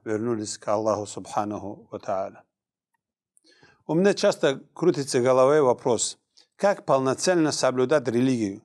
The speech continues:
если жизнь человека только занята тем, что он большую часть жизни вынужден работать,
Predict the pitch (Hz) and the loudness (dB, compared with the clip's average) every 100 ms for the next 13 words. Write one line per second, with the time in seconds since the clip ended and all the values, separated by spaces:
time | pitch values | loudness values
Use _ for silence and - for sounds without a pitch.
0 | _ _ _ _ 165 214 - 147 123 175 | _ _ _ _ 2 2 0 -2 0 2
1 | 160 135 - 120 156 143 - - 165 - | 2 2 2 2 2 -2 -2 0 0 2
2 | 127 127 127 123 135 - 147 151 - 120 | 0 2 0 0 -2 0 -2 -2 -2 -2
3 | 113 127 120 214 165 - 127 120 151 143 | 0 0 0 0 2 0 0 0 -2 -2
4 | 123 135 143 131 131 120 113 135 143 | 0 2 2 0 0 0 2 0 0